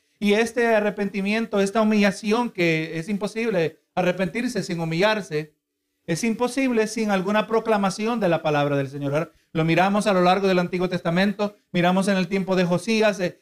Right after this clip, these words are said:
eh, el, el, un torno a la palabra del Señor, miramos,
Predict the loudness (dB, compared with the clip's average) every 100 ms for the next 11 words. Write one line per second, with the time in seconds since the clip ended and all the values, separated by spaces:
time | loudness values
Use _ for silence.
0 | _ 0 2 2 2 2 2 2 2 2
1 | 2 2 2 2 2 2 2 4 2 0
2 | -6 0 0 0 0 0 0 -4